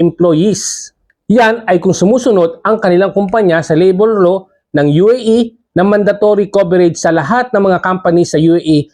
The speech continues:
na magkaroon ng Workmen's Compensation Insurance. Matatandaan natin na tatlong mga O F W ang namatay noong April seventeen, twenty twenty-four sa U A E.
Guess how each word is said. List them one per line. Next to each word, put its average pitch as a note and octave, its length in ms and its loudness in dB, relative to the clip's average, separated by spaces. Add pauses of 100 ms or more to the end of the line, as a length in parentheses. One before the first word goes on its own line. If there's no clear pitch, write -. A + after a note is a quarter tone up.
(200)
na E3 80 0
magkaroon G#3 640 0
ng D#3 160 2
Workmen's E3+ 560 0
Compensation D3+ 720 -2
Insurance. A#2 800 -4 (1800)
Matatandaan F#3 720 0
natin C#3 320 0
na C#3+ 240 -2
tatlong D#3 560 0
mga C#3+ 400 -2
O F3 80 2
F D#3+ 80 0
W C#3 480 0
ang D3+ 160 0
namatay D#3 320 -2
noong D#3 320 0
April D#3+ 320 -2
seventeen, C3+ 640 -2
twenty D3 320 -4
twenty-four B2 480 -2
sa D#3+ 160 -2
U E3+ 160 2
A D#3+ 80 0
E. D#3+ 320 -2